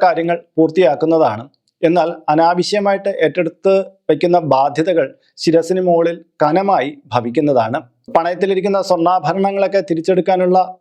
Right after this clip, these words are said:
സാധ്യത കാണുന്നുണ്ട്. ഭൂമി വിൽപ്പനയുമായി ബന്ധപ്പെട്ട നീക്കങ്ങൾ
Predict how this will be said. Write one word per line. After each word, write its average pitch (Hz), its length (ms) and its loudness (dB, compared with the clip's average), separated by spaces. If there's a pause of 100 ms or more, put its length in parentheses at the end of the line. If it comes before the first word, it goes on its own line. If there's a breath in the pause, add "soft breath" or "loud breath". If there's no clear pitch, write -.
(120)
സാധ്യത 147 320 2 (260)
കാണുന്നുണ്ട്. 120 500 0 (400)
ഭൂമി 185 340 4
വിൽപ്പനയുമായി 190 680 0
ബന്ധപ്പെട്ട 185 400 0 (280)
നീക്കങ്ങൾ 175 420 2